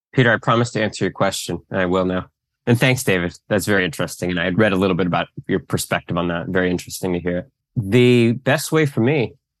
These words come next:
to give a retrospective on twenty twenty-two in terms of A I is, uh, by looking at two domains within A I as, uh, kind of representative case studies. And one is industrial robotics.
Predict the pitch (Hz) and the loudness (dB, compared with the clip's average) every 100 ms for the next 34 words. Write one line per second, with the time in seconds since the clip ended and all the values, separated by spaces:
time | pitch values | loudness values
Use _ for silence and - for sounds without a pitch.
0 | - 104 87 _ 120 110 110 139 - - | -6 -4 -4 _ 0 2 2 0 -4 -2
1 | 110 - 104 98 - 107 110 110 113 110 | -4 -2 -2 -2 -4 -2 -2 -2 -4 -4
2 | 101 - - 139 95 101 127 _ _ _ | -6 -8 0 0 2 -2 -4 _ _ _
3 | _ - 95 - 110 101 98 - 101 107 | _ -4 -4 0 0 2 0 0 2 2
4 | 117 101 95 87 98 95 92 135 _ _ | 2 0 0 -2 0 0 -2 -6 _ _
5 | 107 - 104 117 - 117 101 - _ _ | -8 -2 0 0 0 0 -2 -10 _ _
6 | _ - - 156 139 - 101 101 120 123 | _ -6 2 4 4 2 2 4 4 4
7 | 101 95 90 90 90 90 92 _ _ _ | 2 -2 -2 -2 -2 -4 -6 _ _ _
8 | - 101 98 82 98 95 92 _ _ - | -6 0 0 2 2 2 -2 _ _ -4
9 | 104 98 82 95 107 - 98 104 98 92 | -2 0 -2 -2 -2 0 -2 0 -2 -4
10 | - 120 - - 85 87 82 92 95 117 | -2 -2 -2 -4 -2 -2 -2 -2 2 2
11 | 123 95 92 - - _ _ - 92 123 | 2 2 -2 -6 -14 _ _ -4 0 0
12 | 120 - 131 117 104 80 87 85 - - | -2 0 2 2 2 2 2 0 -2 -14
13 | _ - - - | _ -14 -14 -18